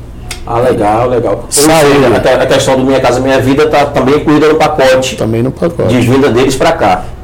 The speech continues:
Speaker 1: Alguns não têm a casa própria também,
Speaker 2: Não.
Speaker 1: então
Speaker 2: Na verdade, todos moram de aluguel.
Speaker 1: Sim.
Speaker 2: E a prefeitura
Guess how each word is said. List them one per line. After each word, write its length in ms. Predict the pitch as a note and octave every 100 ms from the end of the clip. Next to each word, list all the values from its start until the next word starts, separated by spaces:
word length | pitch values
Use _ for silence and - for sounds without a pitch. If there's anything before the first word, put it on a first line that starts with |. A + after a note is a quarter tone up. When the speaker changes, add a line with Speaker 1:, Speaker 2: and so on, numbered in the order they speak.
| -
Speaker 1:
Alguns 300 | A#2+ C#3 D3
não 120 | D#3 D#3
têm 100 | C#3
a 40 |
casa 220 | C3 C3
própria 320 | A#2+ C3 B2+
também, 260 | A#2 A2+ A#2+
Speaker 2:
Não. 120 | D3
Speaker 1:
então 460 | D3 C#3+ B2+ D3 D3+ -
Speaker 2:
Na 240 | F#3+ A3+
verdade, 680 | A#3 D#3 B2 C3 F3+ F#3+ D3+ - - - - -
todos 320 | D3+ E3+ -
moram 260 | - D#3+ E3+
de 80 | F3+
aluguel. 400 | F#3+ C3+ A2+ - -
Speaker 1:
Sim. 640 | - - A2+ G#2+ G#2 G#2+ A2 - - - - - -
Speaker 2:
E 160 | - -
a 80 | C3+
prefeitura 500 | D3 - C3+ C#3